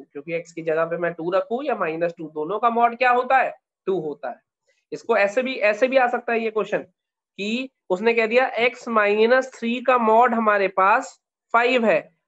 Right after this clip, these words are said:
x बता दो। तो मैं क्या करूंगा? ये इम्प्लाई करेगा x minus three किसके बराबर है? प्लस माइनस फ़ाइव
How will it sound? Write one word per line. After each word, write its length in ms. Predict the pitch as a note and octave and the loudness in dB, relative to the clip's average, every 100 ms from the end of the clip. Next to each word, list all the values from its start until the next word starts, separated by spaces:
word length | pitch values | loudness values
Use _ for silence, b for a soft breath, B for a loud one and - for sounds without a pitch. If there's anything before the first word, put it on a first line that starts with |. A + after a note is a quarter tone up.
| - | -2
x 240 | G#3+ A3 G3+ | -2 -2 -4
बता 260 | G#3 E3+ | 0 0
दो। 140 | D#3+ D3+ | 0 -4
तो 460 | _ _ _ - | _ _ _ -2
मैं 140 | F3 F#3 | 2 4
क्या 140 | F3+ | 2
करूंगा? 380 | F3+ G3 G3+ A#3+ D#4 - _ - | 2 2 4 2 2 -4 _ -4
ये 60 | |
इम्प्लाई 360 | E3+ F3 F3+ F#3+ | -4 0 0 2
करेगा 440 | F#3+ G3 G#3 B3 - | 2 2 2 0 0
x 280 | G#3+ A#3 - | -2 -4 -4
minus 480 | G#3 F3+ F3+ G3 G3 | 0 2 2 0 -2
three 160 | G3+ G#3 | -8 -6
किसके 280 | A3+ - B3 | -6 0 2
बराबर 380 | B3+ B3+ B3+ B3+ | 4 2 4 2
है? 120 | D#3+ _ _ _ - | -2 _ _ _ -4
प्लस 220 | A3+ B3 B3 | -2 0 0
माइनस 440 | G#3+ G3+ F#3+ F3+ | 0 2 0 0
फ़ाइव 240 | E3+ D3 | 2 0